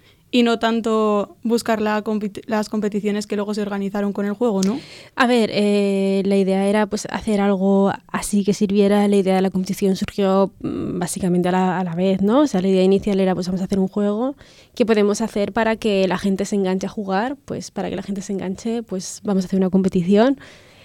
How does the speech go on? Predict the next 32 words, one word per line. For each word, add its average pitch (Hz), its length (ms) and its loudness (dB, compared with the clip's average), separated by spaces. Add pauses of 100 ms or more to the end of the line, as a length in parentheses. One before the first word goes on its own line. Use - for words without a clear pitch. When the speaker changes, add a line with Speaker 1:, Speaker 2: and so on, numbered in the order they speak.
(120)
Speaker 2:
¿Qué 226 160 4
podemos 214 420 0
hacer 220 420 -2
para 214 180 0
que 208 140 -4
los 196 300 0
institutos 208 580 -2
lo 226 60 2
utilicen, 202 560 -2
que 185 340 -2
sirva 214 400 0
como 208 400 -2
herramienta 202 640 2
para 190 280 -2
que 180 640 0
los, 180 300 -2 (140)
lo - 200 -6
utilicen 196 340 -2
en 190 100 2
las 180 180 -4
aulas 220 400 0
y - 40 -12
que 202 80 -4
los 185 100 -4
chavales 185 320 -4
aprendan 180 400 -4
ciencia? 180 480 -4 (420)
Entonces 226 260 -4
ahí 208 140 0
pensamos 220 640 -2
que, 196 580 0
bueno, 190 220 0